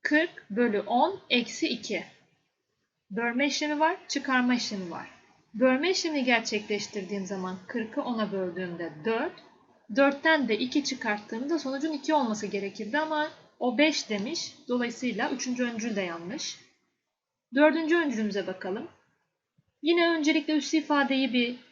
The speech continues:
çözümlemeliyim. İkinin altıncı kuvveti az önce hesaplamıştık. Altmış dörde eşit. Altmış dört, altmış dördü dörde böldüğüm zaman on altı.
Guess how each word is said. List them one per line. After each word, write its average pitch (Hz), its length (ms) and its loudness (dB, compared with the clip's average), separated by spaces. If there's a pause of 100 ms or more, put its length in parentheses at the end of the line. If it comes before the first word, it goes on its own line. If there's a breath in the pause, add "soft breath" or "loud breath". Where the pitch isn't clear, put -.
(100)
çözümlemeliyim. 214 920 -2
İkinin 277 360 -2
altıncı 247 480 0
kuvveti 214 600 -4
az 247 160 -2
önce 233 200 -4
hesaplamıştık. 214 1040 -6 (100)
Altmış 226 420 -6
dörde 214 280 -2
eşit. - 360 -6 (760)
Altmış 254 580 -2
dört, 269 580 -4 (1800)
altmış 240 440 -4
dördü 247 340 0
dörde 233 360 4
böldüğüm 196 400 -2
zaman 330 260 -2 (400)
on 254 160 0
altı. - 440 -4